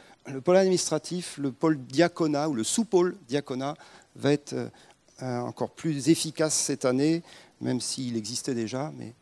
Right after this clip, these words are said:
il avait besoin d'être renforcé. Autre chose de nouveau, nous avons,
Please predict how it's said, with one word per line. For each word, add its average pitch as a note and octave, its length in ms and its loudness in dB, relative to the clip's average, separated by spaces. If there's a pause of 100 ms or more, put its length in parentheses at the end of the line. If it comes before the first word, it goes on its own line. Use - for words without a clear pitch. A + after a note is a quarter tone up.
il - 60 -14
avait A2 100 -10
besoin A2+ 300 -6
d'être A#2 340 -10
renforcé. A#2+ 640 -8 (1400)
Autre F#3+ 260 6
chose G3 220 6
de F3 100 8
nouveau, G#3 380 6
nous G3+ 200 2
avons, F3+ 560 4